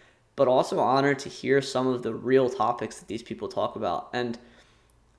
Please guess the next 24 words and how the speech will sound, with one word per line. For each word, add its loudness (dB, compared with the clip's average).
these -4
people -2
are 0
great. -4
They're -2
awesome. 2
They're -4
way 8
better 8
at 4
making 0
podcasts 2
than -4
I 0
am. -2
I -4
promise -2
that. 0
<laughs> 2
But 6
they 8
are 4
having 4
fun, 0